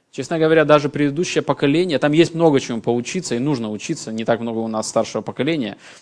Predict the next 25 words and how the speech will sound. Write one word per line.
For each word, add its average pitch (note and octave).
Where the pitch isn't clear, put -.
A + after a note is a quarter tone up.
в -
нашей, G#2
э, G#2
в G#2
нашей A2
церкви, G#2
к -
сожалению. G#2
Но, C3
э, -
к -
сожалению, D#3
я D#3
слышал E3+
многих, D3+
многих C#3+
людей, C3
которые B2+
выросли E3+
в -
христианских B2
семьях, A#2
и C3
они, C#3+
ну, C#3+